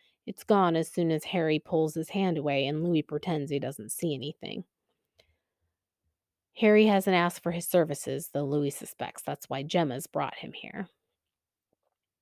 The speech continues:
So, in the fic, Louis is, like, a medium, like, psychic, and it is a hurt comfort fic. There's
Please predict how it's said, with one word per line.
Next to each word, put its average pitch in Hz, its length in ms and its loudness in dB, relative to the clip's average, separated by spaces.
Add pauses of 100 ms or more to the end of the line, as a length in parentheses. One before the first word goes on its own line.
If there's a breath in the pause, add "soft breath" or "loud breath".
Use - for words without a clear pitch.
(640 soft breath)
So, 196 640 8 (220)
in 220 160 6
the 302 80 2
fic, - 260 0 (580)
Louis 175 340 4 (100)
is, 147 400 -4 (200)
like, 160 200 -10
a 151 40 -4
medium, 214 760 -2 (200)
like, - 200 -14
psychic, - 640 -6 (760)
and 143 560 -8 (640)
it 151 180 -6
is 147 280 -4
a - 80 -12
hurt - 260 -12
comfort - 400 -4 (100)
fic. 208 140 6 (1500)
There's 139 280 -4